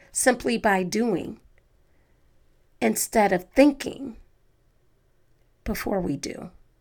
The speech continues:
There's a quote out there, and, uh, you know, I heard it, I think it was through,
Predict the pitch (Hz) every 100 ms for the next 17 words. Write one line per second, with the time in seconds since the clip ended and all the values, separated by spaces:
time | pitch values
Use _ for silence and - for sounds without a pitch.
0 | _ _ _ _ _ _ _ _ _ _
1 | _ _ _ - - _ 285 269 247 -
2 | 311 311 214 208 185 190 190 - - -
3 | 226 220 208 196 196 247 254 202 - -
4 | 190 190 240 240 208 208 196 - 214 214
5 | 214